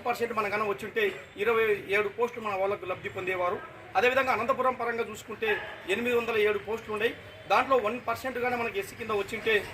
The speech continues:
తొమ్మిది పోస్టులు వచ్చేది. అదే కడప విధంగా చూసుకుంటే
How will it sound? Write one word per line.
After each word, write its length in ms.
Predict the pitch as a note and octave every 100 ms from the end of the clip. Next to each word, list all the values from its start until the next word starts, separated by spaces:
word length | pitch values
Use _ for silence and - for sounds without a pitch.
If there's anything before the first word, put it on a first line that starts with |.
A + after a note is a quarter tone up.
| - -
తొమ్మిది 220 | G3+ A3+
పోస్టులు 300 | G3 A#3 A#3
వచ్చేది. 280 | G#3+ A3 G#3 C4+ - - -
అదే 120 | B3
కడప 340 | B3 G3+ A#3+
విధంగా 380 | C#4 C4 B3+ B3+ A#3
చూసుకుంటే 500 | - A#3 A3 A#3